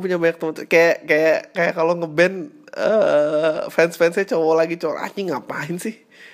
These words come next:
Bego, mainin lagu perempuan lah, <laughs> biar fansnya perempuan tuh gua, gua orang itu di band. Eh,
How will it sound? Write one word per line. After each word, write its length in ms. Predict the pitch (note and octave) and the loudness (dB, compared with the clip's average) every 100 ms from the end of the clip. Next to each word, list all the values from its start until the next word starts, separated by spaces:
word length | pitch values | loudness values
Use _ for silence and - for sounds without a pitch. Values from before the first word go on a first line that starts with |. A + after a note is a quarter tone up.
| - - | -20 -4
Bego, 400 | D3 C#3 D#3+ F3 | -2 -2 -6 -2
mainin 240 | G3+ G3+ | -2 0
lagu 240 | F#3+ F3+ | -2 -4
perempuan 400 | F3+ G3 G3 G#3+ | -6 -6 0 0
lah, 160 | A3+ G3 | 2 0
<laughs> 0 | |
biar 160 | G3 - | -4 -10
fansnya 720 | - - - G3+ E3+ F#4+ E4+ | -12 -12 4 4 6 0 0
perempuan 560 | - G3 - G#3+ E3+ | 2 0 2 4 4
tuh 160 | F3+ E3 | 2 2
gua, 160 | F3+ E3 | 4 4
gua 320 | D#3 D#3+ E3 | 2 4 6
orang 240 | D#3+ D3+ | 6 2
itu 160 | D3+ D#3+ | -4 -2
di 120 | C#3+ | -2
band. 400 | B2+ C#3+ D3 D3 - - - - - - _ - | 2 2 2 -10 -20 -20 -20 -20 -20 -20 _ -6
Eh, 640 | D#2 G#2 B2+ C3 C3 | 0 4 4 4 2